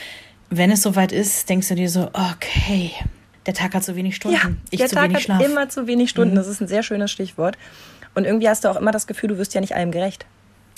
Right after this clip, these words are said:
Speaker 1: Richtig.
Speaker 2: So, und
Speaker 1: Machst du das eine richtig, machst du das andere irgendwie schlampig nur noch. Mhm.
Speaker 2: im besten Fall hast du dann ein Umfeld, das dich auch mal aufbaut, das dir mal sagt, „Ey, bei uns, ne, sieht's genauso chaotisch aus, äh, wie bei
Speaker 1: Mhm.
Speaker 2: euch zu Hause.“ Oder ich hab heute auch,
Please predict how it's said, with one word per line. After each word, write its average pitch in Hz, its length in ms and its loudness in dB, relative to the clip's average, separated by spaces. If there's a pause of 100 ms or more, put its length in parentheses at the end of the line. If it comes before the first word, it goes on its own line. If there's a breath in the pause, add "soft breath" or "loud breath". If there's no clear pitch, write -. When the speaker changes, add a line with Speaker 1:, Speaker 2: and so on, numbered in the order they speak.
(100)
Speaker 1:
Richtig. 208 380 -4
Speaker 2:
So, 185 160 2
und 185 220 0 (140)
Speaker 1:
Machst 196 220 0
du 202 40 0
das 196 140 4
eine 220 280 4
richtig, 220 240 -4
machst 202 200 0
du 208 40 -4
das 202 180 -2
andere 202 260 4
irgendwie 190 260 4
schlampig 190 380 0
nur 165 100 -2
noch. 156 160 -4
Mhm. 185 220 0
Speaker 2:
im 190 80 2
besten 190 300 2
Fall 208 220 0
hast 196 180 -4
du 185 40 -6
dann 175 160 0
ein 175 60 -2
Umfeld, 208 420 -2
das 175 100 -6
dich 175 180 -4
auch 170 100 -2
mal 175 140 0
aufbaut, 185 400 0
das 185 120 -6
dir 175 120 -6
mal 170 140 -2
sagt, 175 220 -4
„Ey, 180 240 0
bei 170 80 -4
uns, - 420 -4
ne, 208 160 2 (340)
sieht's - 320 -4
genauso 226 500 0
chaotisch 220 720 -4
aus, 202 380 0 (560 soft breath)
äh, 196 220 6
wie 202 100 -2
bei 180 100 2
Speaker 1:
Mhm. 160 60 4
Speaker 2:
euch 165 200 2
zu 185 200 -6
Hause.“ 190 300 -2
Oder 175 180 -2
ich 185 120 -10
hab 196 160 -10
heute 190 260 -4
auch, - 260 0